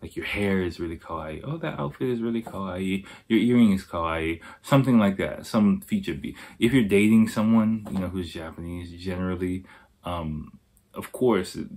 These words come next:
know, Japan is a very indirect language. So if you say your hair is kawaii, they'll naturally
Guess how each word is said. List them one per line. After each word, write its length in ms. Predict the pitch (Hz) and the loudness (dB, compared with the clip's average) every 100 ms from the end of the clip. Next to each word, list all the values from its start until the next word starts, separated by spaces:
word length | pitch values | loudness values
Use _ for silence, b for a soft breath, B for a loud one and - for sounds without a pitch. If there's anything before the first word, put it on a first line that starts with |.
| 104 | -2
know, 100 | 98 | -2
Japan 360 | 90 98 110 104 | -2 -6 -2 0
is 80 | 95 | 0
a 40 | |
very 260 | 95 82 101 | -2 -2 -2
indirect 400 | 95 90 82 92 | 0 -2 -4 0
language. 440 | 104 85 - - | 0 0 -4 -10
So 140 | - | -10
if 220 | 78 92 101 | -8 -6 -4
you 100 | 98 | -4
say 500 | - 139 117 92 B B - | -2 0 2 0 B B -4
your 140 | 95 | -4
hair 400 | - 95 98 90 | -2 -2 0 -2
is 240 | 82 87 - | -4 -8 -10
kawaii, 800 | - 82 82 87 131 98 85 - b b b _ - | -12 -12 -8 -4 0 -2 -4 -12 b b b _ -2
they'll 280 | 98 95 90 | 2 2 0
naturally 720 | 92 92 - 90 82 82 | -4 -6 -6 -4 -4 -6